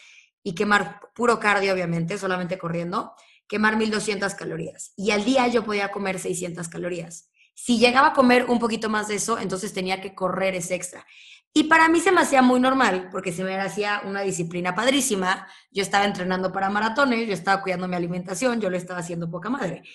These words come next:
Y eso que dices con lo que concluiste la historia de cómo no me pude dar cuenta de esto, porque nos educaron que el T C A es una lista de viñetas en donde existe anorexia y bulimia.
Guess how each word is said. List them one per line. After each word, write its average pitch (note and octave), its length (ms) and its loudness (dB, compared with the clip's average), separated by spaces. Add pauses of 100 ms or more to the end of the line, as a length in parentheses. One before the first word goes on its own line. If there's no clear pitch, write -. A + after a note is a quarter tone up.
(420)
Y A#3 160 2
eso F#4 240 2
que E4 100 0
dices C#4 420 0
con A3+ 140 -6
lo G3 140 -2
que F#3+ 140 -6
concluiste G#3 500 -4
la A#3 60 0
historia G#3 420 -4
de G3 180 -4
cómo A#3 280 0
no B3+ 200 4
me B3 160 4
pude A3 380 -4
dar F#3+ 260 -6
cuenta F3 340 -6
de E3+ 100 -6
esto, E3 440 -10 (880)
porque D4 300 2
nos D#4 180 0
educaron E4 520 2
que F4+ 100 -2
el C4 140 0
T C#4 160 2
C D4 200 -4
A B3 220 2
es C4 180 -4
una C#4+ 140 -2
lista C#4+ 380 0
de B3+ 100 2
viñetas G3+ 600 -2
en A3 80 -4
donde G#3+ 180 -2
existe A#3+ 500 -4
anorexia A3 640 -4
y G#3 80 -6
bulimia. F#3 540 -6